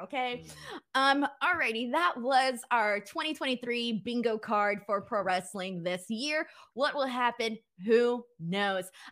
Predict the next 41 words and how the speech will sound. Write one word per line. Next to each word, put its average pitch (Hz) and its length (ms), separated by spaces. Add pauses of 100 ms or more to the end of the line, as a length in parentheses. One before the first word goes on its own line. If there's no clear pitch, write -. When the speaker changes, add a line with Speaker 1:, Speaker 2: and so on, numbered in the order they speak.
Speaker 1:
Um, 220 200
before 359 440
we 277 120
go, 240 260
let 247 220
us 403 120
know 311 120
in 285 40
the 269 60
comments 226 440
section 208 460
what 214 200
your 254 440 (220)
predictions 254 520
are 214 280
for 226 140
twenty 208 340
twenty-three. 214 640
And 262 160
Sean, 311 400 (320)
where 285 240
can 269 180
the 240 60
people 202 320
find 165 380
you? 175 220 (380)
Speaker 2:
Fightful 160 400
dot 151 280
com, 151 440 (120)
Fightful 131 360
Select 120 500
dot 120 220
com. 113 240
We 110 100
have, 104 300
uh, 95 200 (680)
more 127 200
exclusive 120 500
news 120 240
than 110 80
everywhere 113 520